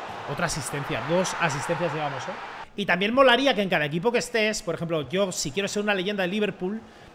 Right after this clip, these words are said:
eh, que te vayan poniendo como hitos. Es decir, eh, has jugado tu partido no sé cuánto en el Liverpool. Estás a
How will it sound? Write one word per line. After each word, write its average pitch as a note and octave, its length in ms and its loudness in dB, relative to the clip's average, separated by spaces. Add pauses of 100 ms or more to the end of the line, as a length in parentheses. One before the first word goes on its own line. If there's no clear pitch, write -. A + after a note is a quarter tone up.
(120)
eh, F#3 160 2
que F3 80 -2
te F3 140 -2
vayan G#3 240 2
poniendo A#3 360 4
como F#3+ 300 4
hitos. E3 500 0
Es F3 120 -4
decir, E3 480 -2
eh, D3+ 600 -2 (800)
has G#3+ 220 6
jugado A#3+ 420 8
tu B3 140 0
partido A3+ 340 4
no A#3+ 80 2
sé G#3 200 2
cuánto B3 400 2
en A#3+ 80 4
el G3+ 120 2
Liverpool. F3 640 0
Estás G#3+ 720 6
a F#3 720 6